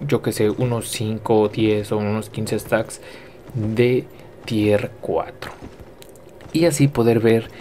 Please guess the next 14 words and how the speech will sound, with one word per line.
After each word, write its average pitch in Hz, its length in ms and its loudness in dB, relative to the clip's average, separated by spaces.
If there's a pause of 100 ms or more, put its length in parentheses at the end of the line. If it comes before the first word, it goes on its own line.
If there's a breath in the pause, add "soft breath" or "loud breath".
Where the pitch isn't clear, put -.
(300 loud breath)
cómo 113 540 4
quedamos 104 760 -6
en 127 220 2
la 131 200 -2
especialización 113 1200 -2 (520 loud breath)
de 110 600 0 (200)
este 113 380 0
material. 101 540 -8 (500 loud breath)
Entonces, 120 480 -2 (960)
vamos 190 180 0
a 190 40 6
dejarlo 127 300 4
por 123 140 4
acá 123 460 0